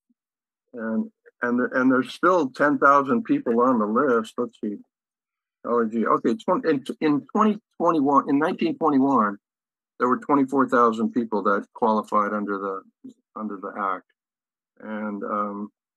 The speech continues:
now there, there's ten thousand beneficiaries on Hawaiian homestead lands, and another twenty-seven thousand on the wait list. There's twenty-seven thousand people, so there's thirty-seven thousand people, I guess,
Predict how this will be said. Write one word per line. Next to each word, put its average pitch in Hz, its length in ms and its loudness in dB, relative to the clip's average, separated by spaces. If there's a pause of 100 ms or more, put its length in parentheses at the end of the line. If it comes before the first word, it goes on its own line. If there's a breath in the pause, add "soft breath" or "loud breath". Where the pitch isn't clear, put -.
(300)
now 151 640 4 (220)
there, 127 520 2 (180)
there's 123 640 2
ten 196 240 0
thousand 156 400 6
beneficiaries 123 800 0
on 117 160 2
Hawaiian 117 340 2
homestead 110 500 -2
lands, 104 580 -4 (840)
and 113 220 -4
another 131 340 4
twenty-seven 156 800 0
thousand 147 440 6
on 139 160 6
the 131 100 2
wait 135 240 2
list. 120 460 -2
There's 147 220 0
twenty-seven 147 600 2
thousand 139 380 4
people, 131 260 0
so 127 140 2
there's 127 160 0
thirty-seven 131 560 0
thousand 110 320 4
people, 110 280 -2
I 98 80 0
guess, 98 280 -8